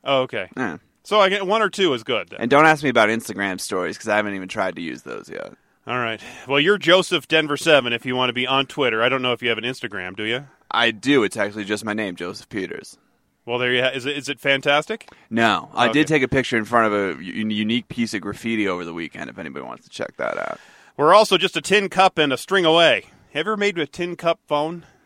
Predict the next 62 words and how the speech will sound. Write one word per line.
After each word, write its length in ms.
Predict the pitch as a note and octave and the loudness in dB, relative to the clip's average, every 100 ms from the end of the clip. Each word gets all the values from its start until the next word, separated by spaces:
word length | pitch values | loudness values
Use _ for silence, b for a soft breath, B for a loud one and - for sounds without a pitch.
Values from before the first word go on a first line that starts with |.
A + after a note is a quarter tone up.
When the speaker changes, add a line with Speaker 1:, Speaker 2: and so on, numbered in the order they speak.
| b - | b -18
Speaker 2:
I 40 | |
mean, 80 | - | -8
Speaker 1:
Ever 20 | G2+ | -4
Speaker 2:
when 40 | |
Speaker 1:
do 40 | G2 | -4
Speaker 2:
I 20 | |
was 80 | G2 | -4
Speaker 1:
that? 60 | G#2 | -6
Speaker 2:
nine, 520 | F#2 F2+ G#2+ G2+ G#2 | -6 -6 -8 -10 -12
yeah. 120 | F#2+ C#3 | -6 0
Speaker 1:
Yeah, 200 | G3 C#3+ | 0 2
that's 160 | C#3+ | 0
what 80 | D3 | 0
I'm 80 | D3 | -4
saying. 340 | C3+ F3 A#2 - - | -4 -6 -6 -10 -14
<laughs> 100 | - | -8
I 80 | C3+ | -4
mean, 100 | D3 | -2
there's 140 | C#3+ | 0
no 80 | F3+ | 0
reason 300 | F3 E3+ D3 | 2 0 2
my 160 | C#3 | 2
kids, 420 | C3+ E3+ F#3 C3 - - | 2 -2 -2 -6 -16 -4
I 120 | C#3 | -2
think, 220 | C#3 D3+ | 0 -2
would 100 | D3 C#3 | 0 0
ever 160 | C#3 | 0
wanna 200 | C#3 D3 | -2 -2
do 180 | D3+ G3 | -4 -4
that. 240 | A#2 F2+ _ b b b | -4 -4 _ b b b
They're, 240 | D3 E3+ D3+ | 4 4 2
because 280 | E3+ F3 | 2 2
they 120 | D#3+ F3 | 4 4
have 160 | G3 | 4
the 80 | F3+ | 4
walkie-talkies, 840 | F3 F3+ G3 D#3+ B2 - C#3 E3 _ b b b | 4 4 2 0 0 2 -6 -6 _ b b b
um, 420 | C3+ C#3 C#3 C#3 _ C#3 | 4 6 4 0 _ -4
that 200 | D#3 D#3 | -2 0
we 100 | D#3 | 2
have 160 | E3+ | 2
the, 80 | E3 | 0
f-, 120 | - _ C#3 C#3 _ - | -8 _ -20 -20 _ -8
you 80 | D3+ | -6
know, 100 | C#3 | -4
the 100 | C3+ | -4
FaceTime 720 | - E3+ - D#3 C3 B2 C3 | -2 -2 -2 -4 -4 -6 -14
thing, 460 | - C3+ A#2+ C3+ C3+ - | -8 -2 -2 -2 -10 -6
Speaker 2:
Uh-huh. 100 | G#2+ | 0
Speaker 1:
right? 200 | C3 D3+ b b b | 0 -2 b b b
They, 140 | E3+ F#3 | -2 0
they 180 | D#3+ | -2
just, 200 | E3+ E3 _ _ | -2 -6 _ _
there's 200 | D3 C#3 | -10 -6
no 180 | E3 F#3 | -2 0
reason 380 | F3+ F3+ E3+ D3 | 2 0 -2 -2
I 120 | C3+ | -2
think 160 | D3+ D3 | -2 -2
they 100 | C#3 | 0
would 120 | C#3 | 0
ever 260 | D#3 D3 D#3 | -2 -2 0
wanna 280 | C#3+ C#3+ B2 | 0 0 -2
do 460 | D3+ D3 B2+ B2 | -2 0 -2 -4